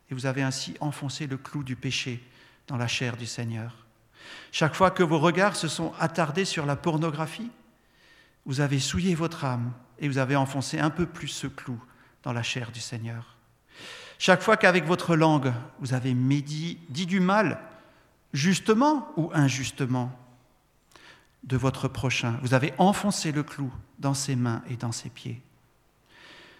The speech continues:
Chaque fois que vous avez laissé libre cours à un fichu caractère qui a fait souffrir tout le monde autour de vous, vous avez enfoncé cela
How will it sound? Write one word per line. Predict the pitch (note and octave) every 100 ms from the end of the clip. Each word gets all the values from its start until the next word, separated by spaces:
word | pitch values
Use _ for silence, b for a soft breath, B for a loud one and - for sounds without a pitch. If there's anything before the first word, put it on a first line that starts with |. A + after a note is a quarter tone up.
| B
Chaque | - E3
fois | - E3 F3
que | D#3+
vous | C#3
avez | C#3+ C#3
laissé | C#3+ C#3+ -
libre | C#3 G3+ F3 F3+
cours | F3+ A#3+ B3+
à | D#3
un | D3
fichu | - G#3 - A3+
caractère | F3+ F3+ - A3+ A#3 - - _ _ b b b b b _ _ _ -
qui | C#3+
a |
fait | - C#3+
souffrir | - D#3+ - F#3 -
tout | - E3
le | D#3
monde | D#3+ A3 F#3+ B2 - -
autour | C#3+ - C#3
de | C3
vous, | A#2 D#3 G#3 - _ _ b b b b b -
vous | B2+
avez | C3 B2 C3+
enfoncé | E3 D3+ D#3+ D3 D3
cela | - B2+ A#2 A2